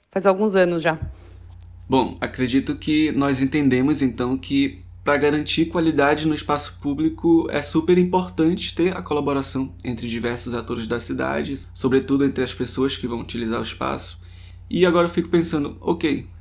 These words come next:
Speaker 2: e como exercer isso na prática, né? E no Fazer Junto você mostra ótimos exemplos de cidades que seguem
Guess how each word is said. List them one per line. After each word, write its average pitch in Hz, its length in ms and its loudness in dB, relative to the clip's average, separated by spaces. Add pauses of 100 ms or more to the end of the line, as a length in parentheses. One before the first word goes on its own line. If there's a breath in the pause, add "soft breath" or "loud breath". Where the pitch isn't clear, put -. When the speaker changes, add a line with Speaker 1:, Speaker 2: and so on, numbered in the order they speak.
Speaker 2:
e - 260 -4 (340)
como 160 520 0
exercer 156 760 2
isso 139 280 -2
na 139 140 2
prática, - 540 -6 (160)
né? - 200 -10 (540 soft breath)
E 131 320 6
no 131 100 2
Fazer 135 340 2
Junto 143 260 2
você 147 240 0
mostra 147 460 -2
ótimos 208 360 -2
exemplos 175 440 0
de 143 140 -6
cidades 143 460 0
que - 420 -2
seguem 156 680 0